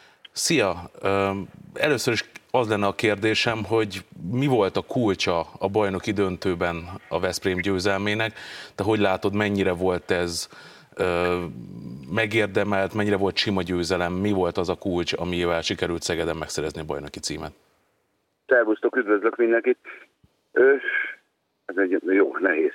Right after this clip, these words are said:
Speaker 2: kérdés. Mindenféleképpen, hogy volt védés a, ö, kapuban, illetve az, hogy a Veszprém húzott egyet a második meccsen, hogy a három balkezessel játszott, és azt gondolom, ez elég sikeresnek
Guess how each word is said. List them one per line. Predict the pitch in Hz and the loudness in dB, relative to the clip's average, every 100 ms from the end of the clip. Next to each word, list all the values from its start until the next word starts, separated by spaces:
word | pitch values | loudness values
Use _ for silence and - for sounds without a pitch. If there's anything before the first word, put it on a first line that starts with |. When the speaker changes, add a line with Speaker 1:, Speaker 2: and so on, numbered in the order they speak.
| - | 0
Speaker 2:
kérdés. | 80 92 90 - | 0 4 4 4
Mindenféleképpen, | 123 104 92 104 95 95 92 95 | 4 4 4 4 4 4 2 2
hogy | 90 87 | 2 2
volt | 90 85 82 | 4 4 4
védés | 85 73 73 64 - - - - - _ _ - | 2 2 2 0 0 -2 -6 -16 -16 _ _ 2
a, | 87 - | 2 2
ö, | - 87 82 - - | 4 6 4 0 0
kapuban, | 90 - 95 110 120 - - | 2 4 4 4 2 -6 -2
illetve | 95 101 101 95 | 4 4 4 4
az, | 90 | 4
hogy | 87 | 4
a | 82 | 4
Veszprém | 85 - 78 78 | 4 2 0 0
húzott | 80 73 76 - | -2 2 2 4
egyet | 78 78 - | 2 2 2
a | 78 | 4
második | 73 - 73 73 | 4 0 -4 0
meccsen, | 76 76 - 80 | 0 0 0 0
hogy | 80 76 | 2 4
a | 73 - _ _ | 2 0 _ _
három | 76 80 80 | -2 0 2
balkezessel | 80 80 85 76 78 - | 2 2 4 2 2 4
játszott, | 78 80 - 73 76 | 4 4 2 -2 0
és | 73 | 2
azt | 78 | 2
gondolom, | 76 73 76 | 2 2 4
ez | 76 76 | 4 4
elég | 71 69 - - | 2 0 -4 -4
sikeresnek | - 85 71 71 - 73 - | -2 2 2 2 0 -2 -4